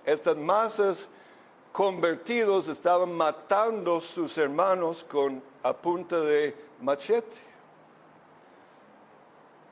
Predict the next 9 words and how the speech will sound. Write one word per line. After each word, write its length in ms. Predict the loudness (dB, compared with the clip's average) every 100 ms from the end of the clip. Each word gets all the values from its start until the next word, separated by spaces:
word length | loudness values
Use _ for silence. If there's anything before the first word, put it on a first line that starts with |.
| -20 -20 -20 -20 -6
Porque 220 | -2 0
la 120 | 0
misión 460 | 0 -2 0 0 2
era 280 | 2 2 2
la 160 | 0
misión 580 | -2 -6 -4 -2 -2 -4 -12 -20 -20 -20 -20 -20 -10
de 100 | -4
ganar 340 | 0 2 2 4
almas. 420 | 2 0 -6 -16